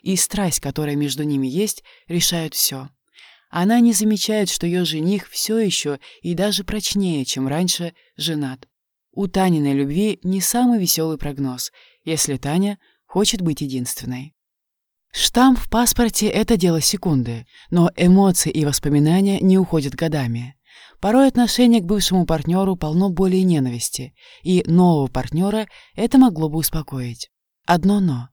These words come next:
Слишком много внимания, что со знаком «плюс», что со знаком «минус».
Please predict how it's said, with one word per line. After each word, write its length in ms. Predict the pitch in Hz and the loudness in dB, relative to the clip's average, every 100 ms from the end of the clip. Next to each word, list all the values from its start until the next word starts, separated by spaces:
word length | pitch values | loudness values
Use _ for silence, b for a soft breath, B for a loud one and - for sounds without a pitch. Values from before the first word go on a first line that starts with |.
| _ B B B | _ B B B
Слишком 600 | - 190 208 247 - 233 | -2 2 4 4 2 2
много 300 | 202 196 190 | 2 0 0
внимания, 520 | 180 165 156 180 180 | 2 2 2 2 0
что 300 | 156 165 156 | 0 -2 -4
со 180 | - 165 | -2 -2
знаком 380 | 156 143 - 123 | 0 -2 -2 -4
«плюс», 340 | 147 185 196 B B B | -2 -2 -2 B B B
что 260 | - 240 247 | -4 0 2
со 140 | 254 | 2
знаком 400 | 180 160 160 160 | 2 0 0 0
«минус». 400 | 139 123 123 | 0 0 -4